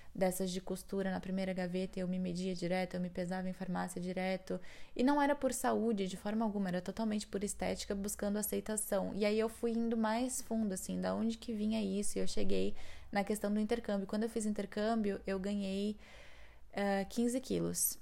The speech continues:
em um ano. E realmente meu corpo mudou muito, óbvio.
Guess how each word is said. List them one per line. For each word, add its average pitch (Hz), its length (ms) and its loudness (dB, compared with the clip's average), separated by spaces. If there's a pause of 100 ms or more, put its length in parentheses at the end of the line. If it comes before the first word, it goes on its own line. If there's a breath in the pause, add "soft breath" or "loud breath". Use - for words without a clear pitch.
em 196 180 2
um 226 160 4
ano. 175 360 2 (2000 loud breath)
E 254 80 4
realmente 254 420 6
meu 233 120 4
corpo 220 280 2
mudou 202 280 4
muito, 220 320 2
óbvio. 202 600 0